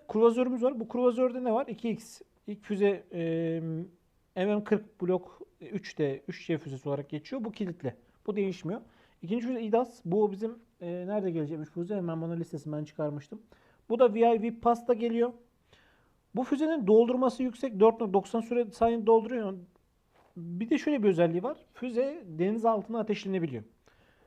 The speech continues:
Evet, su altına ateşlenebilen bir füze. Bilginiz olsun. Hasar düşük. Tabii bu spam füzesi zaten. Dört nokta doksan saniye doldurması dört spam füzesi olduğunu gösteriyor. Spam yapacağız bu füzeyle. Yani bu füzenin özelliğini şöyle kullanacağız. Hasar düşük olduğu için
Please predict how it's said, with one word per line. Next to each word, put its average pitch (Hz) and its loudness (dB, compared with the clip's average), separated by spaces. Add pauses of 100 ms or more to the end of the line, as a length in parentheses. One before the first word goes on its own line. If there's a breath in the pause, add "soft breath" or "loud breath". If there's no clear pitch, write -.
(240 soft breath)
Evet, 170 2
su 240 6
altına 226 8
ateşlenebilen 190 -2
bir 143 -6
füze. 170 -6
Bilginiz 156 -2
olsun. 131 -6 (320 soft breath)
Hasar 285 6
düşük. - -4 (100)
Tabii 196 -2
bu 208 -10
spam 226 2
füzesi 147 -2
zaten. 147 -4
Dört 220 2
nokta 208 -6
doksan 180 -2
saniye 196 -4
doldurması 196 -2
dört 175 -2
spam 185 0
füzesi 143 -6
olduğunu 139 -10
gösteriyor. 165 -6 (320 loud breath)
Spam 233 4
yapacağız 226 0
bu 214 -6
füzeyle. 214 -2
Yani 220 -2
bu 214 -8
füzenin 208 -4 (340 soft breath)
özelliğini 214 -2
şöyle 196 -2
kullanacağız. 160 -6
Hasar 208 -4
düşük 220 -6
olduğu 156 0
için 240 -12